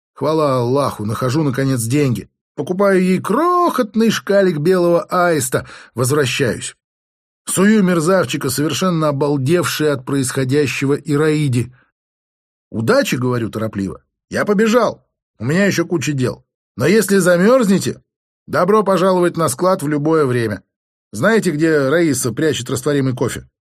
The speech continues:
«В сейфе?» «Не угадали. На полке за пачками с бракованными анжеликами, которые я уже три месяца предлагаю продать, а ей совесть не велит.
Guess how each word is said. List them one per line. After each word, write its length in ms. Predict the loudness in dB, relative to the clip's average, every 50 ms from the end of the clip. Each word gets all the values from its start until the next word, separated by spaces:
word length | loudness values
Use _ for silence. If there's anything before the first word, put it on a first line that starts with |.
| _ _ _ _ _ _ _ _ _ _ _ _
«В 80 | -12 -2
сейфе?» 480 | 0 2 2 2 2 0 -4 -6 -8 _ _ _ _ _ _ _ _ _
«Не 100 | 2 2
угадали. 640 | 4 4 4 4 4 4 4 4 4 2 -2 -6 _ _ _ _ _ _ _ _
На 200 | -2 -2 -2 -2
полке 480 | 0 2 4 4 4 4 4 2 0 0
за 180 | 2 0 0
пачками 540 | 0 0 0 0 0 0 0 0 2 2 2
с 100 | 2 0
бракованными 840 | 0 0 0 0 0 0 0 2 2 2 2 2 2 0 0 -2 -2 -4
анжеликами, 760 | -2 -2 0 0 2 2 2 2 0 0 0 0 -2 -2 -4 -8 -16 -10
которые 320 | -8 -4 -2 0 0 2 2
я 80 | 2
уже 160 | 2 2 0
три 160 | 0 0 0 2
месяца 340 | 2 2 0 0 -2 -4
предлагаю 500 | -2 -2 0 0 0 0 2 0 0 0
продать, 460 | 0 0 0 0 2 2 2 2 2 0
а 300 | -2 -2 -2 -2 -4 -4
ей 240 | -2 -2 -2 -2
совесть 360 | 0 0 -2 -2 -2 -4 -4 -4
не 80 | -4
велит. 280 | -4 -4 -4 -6 -10